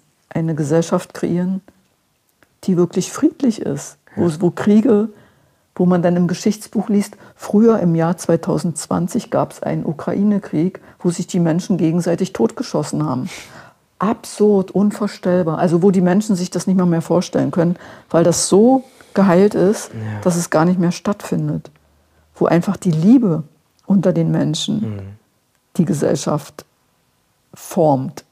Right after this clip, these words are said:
Speaker 1: und nicht Macht und Gier und „ich habe Angst und ich muss mich retten und ich muss andere Leute auch noch retten, dass sie ja nicht krank werden und schon gar nicht sterben“ und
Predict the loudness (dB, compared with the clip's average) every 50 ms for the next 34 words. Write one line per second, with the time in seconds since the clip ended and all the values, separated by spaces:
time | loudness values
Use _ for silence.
0 | _ _ _ _ _ _ _ _ -2 0 0 2 2 0 0 -2 -4 -12 -18 -20
1 | _ _ _ _ _ _ _ _ _ _ -2 0 2 2 0 0 -4 -8 -16 _
2 | -8 -4 -4 -4 -4 -6 -8 _ -4 -2 0 2 2 0 0 -2 -2 -4 -4 -4
3 | -6 -6 -8 -12 _ _ _ _ _ -6 -4 -2 -2 -2 0 -2 -4 -4 -2 -2
4 | 0 0 0 -2 -4 -6 -8 -6 -6 -6 -8 -6 -4 -4 -4 -4 -4 -6 -6 -6
5 | -6 -6 -4 -4 -4 -4 -2 -2 0 0 0 0 -2 -2 -2 -4 -4 -6 -10 _
6 | -20 -20 -20 -20 _ _ _ _ _ _ _ _ _ _ _ -4 0 2 2 0
7 | 2 2 2 2 4 4 4 4 4 4 4 4 2 2 2 2 2 2 2 0
8 | 0 0 0 0 0 0 0 0 0 0 2 2 2 0 0 -4 -4 -4 -4 -2
9 | 0 2 2 2 2 0 -2 -4 -6 -4 -4 -2 -2 0 0 0 0 0 0 -2
10 | -2 -4 -2 0 0 0 0 0 -2 -4 -6 -6 -2 0 0 0 0 0 0 0
11 | 0 0 -2 -2 -4 -4 -6 -8